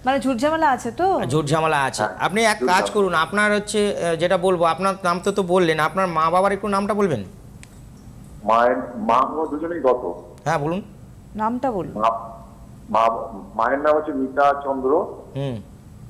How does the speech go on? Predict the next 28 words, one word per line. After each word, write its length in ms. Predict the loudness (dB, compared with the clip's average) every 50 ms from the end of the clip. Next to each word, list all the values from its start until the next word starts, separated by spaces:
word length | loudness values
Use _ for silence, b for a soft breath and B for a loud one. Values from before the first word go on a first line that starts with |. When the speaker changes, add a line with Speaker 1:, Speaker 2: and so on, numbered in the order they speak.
| -20 -20 -20 -20 -20 -20 -20 -20 -12 -4 0
Speaker 3:
বাবার 280 | 2 4 4 4 4
নাম 400 | 4 2 2 2 0 -2 -8 -12 -10
প্রীতি 240 | -10 -8 -4 -2
রঞ্জন 460 | 2 2 2 2 2 0 0 0 0 2
চন্দ্র। 400 | 2 2 2 2 0 -2 -2 -2 -4 -6 -10 -16 -14 -8
এটা 120 | -6 -4
দুজনেই 340 | -2 0 0 0 2 2 2
লেট, 280 | 4 4 4 4 4 2
মারা 220 | 2 4 4 4
গেছে। 540 | 4 0 -2 -4 -8 -14 -16 -18 -18 -14 -12
Speaker 2:
হুম। 160 | -10 -10 -10 -12 -14 -18 -20 -20 -20 -20 -20 -20 -20 -20 -20 -20 -20 -20 -20 -20 -20 -20 -20 -20 -16 -10 -4 -2
Speaker 1:
Date 200 | -2 0 2 2
of 200 | 2 2 2 2
birth 220 | 0 2 2 0
আপনার? 300 | -2 -2 -6 -10 -10 -10 -12 -14 -18 -18 -18 -18 -18 -18 -18 -18 -18 -18 -18 -18 -16 -16 -16 -16 -8 -4
Speaker 3:
আমার 220 | 0 2 2 2
date 160 | 2 2 2 2
of 80 | 2
eleventh 560 | 0 2 2 4 4 4 2 0 -4 -6 -4
জুন 260 | 0 0 0 0 0 0
নাইনটিন 400 | 0 0 0 0 -2 -2 -2 -4
সিক্সটি 280 | -6 -10 -10 -10 -12 -6 -2
ফোর। 380 | 0 0 0 0 -2 -8 -14 -16 -18 -18 -20 -20 -20 -20 -20 -18 -18 -14 -10
Speaker 1:
ইলেভেন্থ 640 | -6 -4 -2 -2 -2 0 0 0 0 -2 -4 -6 -6
জুন 360 | -6 -6 -4 -4 -4 -4 -4
নাইনটিন 560 | -4 -4 -4 -2 0 0 0 -2 -2 -4 -6 -6
সিক্সটি 400 | -6 -8 -8 -8 -6 -6 -6 -6
ফোর। 400 | -4 -2 0 2 2 2 0